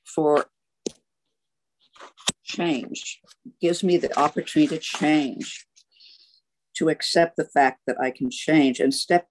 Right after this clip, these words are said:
eight, the spiritual principle of self-discipline. I've gotta have discipline. Made a list of all persons we had harmed and became willing to make amends to them all. It takes a lot of discipline. I remember the first time I did that,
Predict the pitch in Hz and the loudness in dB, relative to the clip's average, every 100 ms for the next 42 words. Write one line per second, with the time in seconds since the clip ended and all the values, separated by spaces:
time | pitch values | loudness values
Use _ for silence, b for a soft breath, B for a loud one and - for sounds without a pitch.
0 | _ 180 208 180 - _ _ - - - | _ 2 4 4 0 _ _ -8 -4 0
1 | 170 170 - - 170 160 151 131 - 175 | 2 0 -6 -4 -4 0 0 0 0 2
2 | 165 - 104 147 196 240 _ _ _ _ | 0 -2 -2 0 0 -4 _ _ _ _
3 | _ - - - - 254 - 139 - - | _ -10 -4 -4 -2 -6 -4 -6 -6 -10
4 | b b b b _ - _ _ - 170 | b b b b _ -20 _ _ -6 -6
5 | - 185 214 247 240 151 139 - - 135 | -2 0 2 0 -2 -2 -4 -6 -10 -2
6 | 135 - - - 135 160 202 156 151 160 | -2 -2 -10 -2 0 4 4 4 4 2
7 | 147 147 160 - - - - 175 143 127 | 0 0 0 -4 -8 -6 -4 -4 -2 -2
8 | - 143 156 185 185 131 135 - 127 127 | -2 -2 0 0 -2 -2 -4 -4 -4 0
9 | 170 220 - 202 202 170 170 185 180 165 | 0 -2 -4 -4 -4 -4 -6 -4 -2 0
10 | 165 185 b b - 403 370 - - 180 | 0 -2 b b -4 0 2 2 2 4
11 | 175 180 175 220 - - - 147 135 b | 4 2 0 -2 -2 -12 -4 -4 -4 b
12 | b _ 175 214 175 165 - 185 185 190 | b _ 2 4 4 2 2 2 2 0
13 | 170 151 156 196 139 127 | 2 2 2 2 2 0